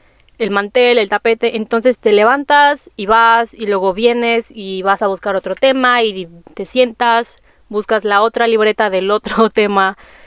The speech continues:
<laughs> y siempre estás como pensando en, "Ok, ¿qué voy a hacer después?".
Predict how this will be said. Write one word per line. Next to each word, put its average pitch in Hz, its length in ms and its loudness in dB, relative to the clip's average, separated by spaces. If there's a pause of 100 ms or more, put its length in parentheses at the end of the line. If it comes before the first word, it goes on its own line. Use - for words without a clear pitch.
(640)
<laughs> - 1160 -6
y 254 120 -4
siempre 262 280 0
estás 262 280 0
como 233 440 0 (500)
pensando 240 400 0
en, 240 120 -6
"Ok, 233 120 -6
¿qué 233 160 -2
voy 254 140 2
a - 20 2
hacer 220 180 -2
después?". 214 540 -6